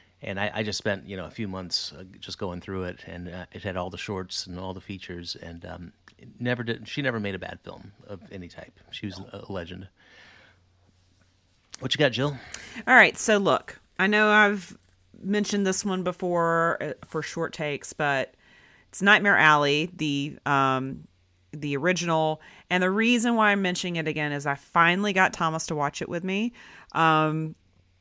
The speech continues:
Speaker 2: usually when I watch it, um, he'll kinda doze off, and,
Speaker 1: <laughs>
Speaker 2: um, and it's not that it's not a good movie. He just, you know,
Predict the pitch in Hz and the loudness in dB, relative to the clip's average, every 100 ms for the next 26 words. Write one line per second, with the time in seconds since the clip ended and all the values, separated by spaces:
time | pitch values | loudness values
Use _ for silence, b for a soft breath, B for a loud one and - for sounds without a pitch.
0 | _ - - 175 156 185 202 202 208 202 | _ -20 -14 -6 2 4 4 2 2 2
1 | 185 180 175 165 165 - 165 160 - - | 2 0 2 4 2 2 2 2 -2 -8
2 | - 147 139 139 - 165 147 139 165 156 | 0 2 0 -4 -8 -4 -4 -4 -4 -4
3 | 143 143 139 120 135 285 - - - 165 | -4 -4 -2 -2 0 0 -2 -16 -10 -4
4 | 147 147 147 147 143 147 143 - 165 151 | 0 0 2 2 0 -2 -6 -2 0 0
5 | - 196 165 180 175 226 226 - - - | 0 0 0 2 0 2 -2 -2 -12 -20
6 | _ - 170 - - 165 156 143 151 131 | _ -6 -6 -8 -6 -2 -2 0 -2 0
7 | 302 294 247 269 B B B - 208 196 | 0 0 0 -2 B B B -8 -4 -2
8 | 190 180 190 180 - - - 160 139 160 | -2 -2 -2 -2 -4 -8 -6 -2 -2 -4